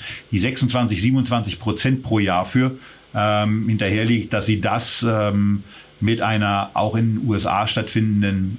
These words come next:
Normalisierung und einer Rückkehr, ähm, an, an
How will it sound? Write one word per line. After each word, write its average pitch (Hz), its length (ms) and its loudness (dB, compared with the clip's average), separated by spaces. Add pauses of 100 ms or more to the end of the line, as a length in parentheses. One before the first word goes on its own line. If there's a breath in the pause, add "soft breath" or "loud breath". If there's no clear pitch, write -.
(140)
Normalisierung 107 1200 2
und 95 240 -2
einer 95 320 0 (380 loud breath)
Rückkehr, 107 880 0
ähm, 101 540 0
an, 101 460 0
an 92 180 -2